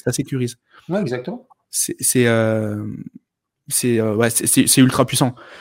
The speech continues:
Speaker 1: Toi, au niveau après du, du, du,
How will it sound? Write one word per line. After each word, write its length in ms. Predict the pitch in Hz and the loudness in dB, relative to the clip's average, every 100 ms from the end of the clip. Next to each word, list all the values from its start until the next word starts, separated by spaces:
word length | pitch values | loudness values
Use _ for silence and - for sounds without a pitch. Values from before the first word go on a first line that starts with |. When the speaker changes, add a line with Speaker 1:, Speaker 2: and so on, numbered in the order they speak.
| - _ - 135 - | -20 _ -14 -14 4
Speaker 1:
Toi, 140 | 196 | 8
au 40 | 196 | 10
niveau 300 | 170 170 175 | 8 8 8
après 240 | 160 175 | 8 4
du, 400 | 151 151 135 - _ _ _ _ _ _ _ _ - _ _ _ _ - | 4 2 2 -2 _ _ _ _ _ _ _ _ -20 _ _ _ _ -14
du, 180 | 135 - | -10 -6
du, 420 | 131 95 - - | -2 -2 -2 -12